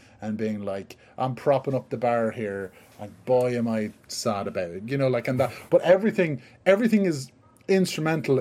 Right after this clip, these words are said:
in just adding stakes to the game. You know, like, I mean, there is a hilarious, I think it's really funny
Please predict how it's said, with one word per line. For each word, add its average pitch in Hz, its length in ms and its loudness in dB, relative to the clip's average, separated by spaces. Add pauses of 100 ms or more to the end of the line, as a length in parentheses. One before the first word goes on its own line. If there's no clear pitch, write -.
in 131 300 -4
just - 400 -4
adding 147 400 2
stakes - 720 -2
to 135 200 -4
the 120 100 -2
game. 123 260 -2
You 160 120 -6
know, 135 120 0
like, 120 300 -2
I - 20 -4
mean, 170 240 0 (260)
there 165 200 6
is 165 160 4
a 156 40 0
hilarious, 208 680 4
I 180 100 0
think 185 160 -2
it's 135 140 -8
really 160 300 0
funny 110 440 -2